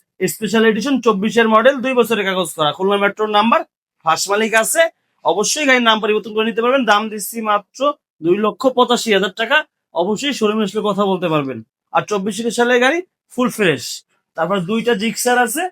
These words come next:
দুটোটাই খুলনার নাম্বার, কালো কালার আর ব্লু কালার, আঠারো সালের গাড়ি আর ষোলো সালের গাড়ি।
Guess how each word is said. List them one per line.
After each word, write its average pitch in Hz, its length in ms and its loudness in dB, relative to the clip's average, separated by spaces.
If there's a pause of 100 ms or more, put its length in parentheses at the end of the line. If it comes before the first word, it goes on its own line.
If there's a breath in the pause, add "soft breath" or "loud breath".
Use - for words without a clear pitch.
(360)
দুটোটাই 196 340 2
খুলনার 214 340 0
নাম্বার, 233 380 0
কালো 202 280 0
কালার 233 260 4
আর 240 80 2
ব্লু 202 240 2
কালার, 160 300 2
আঠারো 180 400 -4
সালের 240 320 -2
গাড়ি 269 260 -2
আর 247 80 -4
ষোলো 208 320 0
সালের 214 260 2
গাড়ি। 285 260 2